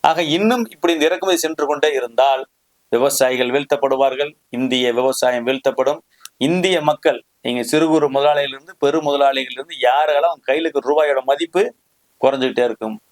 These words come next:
பணத்தோட வீழ்ச்சி அதிகமாயிட்டே இருக்கும். எனவே, மத்திய அரசு உடனடியாக விவசாய பொருட்கள், உணவுப் பொருட்கள் இறக்குமதியை மறு ஆய்வு செய்து, உள்நாட்டிலே உற்பத்தியாகக்கூடிய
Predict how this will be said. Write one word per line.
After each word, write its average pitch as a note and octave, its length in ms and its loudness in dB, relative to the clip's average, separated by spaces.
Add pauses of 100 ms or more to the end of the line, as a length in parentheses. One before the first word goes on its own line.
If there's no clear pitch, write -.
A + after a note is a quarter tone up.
(300)
பணத்தோட D3 400 2
வீழ்ச்சி E3 460 -2 (140)
அதிகமாயிட்டே C3 520 0
இருக்கும். A2 400 -6 (260)
எனவே, A#2+ 400 0 (360)
மத்திய C#3 380 2
அரசு B2+ 460 -2
உடனடியாக C#3+ 680 2
விவசாய C#3 600 0
பொருட்கள், A2+ 460 -6
உணவுப் D#3+ 420 0
பொருட்கள் C3 460 -4
இறக்குமதியை B2 720 0
மறு C#3 360 0
ஆய்வு C#3 240 -2
செய்து, A2+ 440 -2 (340)
உள்நாட்டிலே D#3 560 2
உற்பத்தியாகக்கூடிய C3+ 1300 -2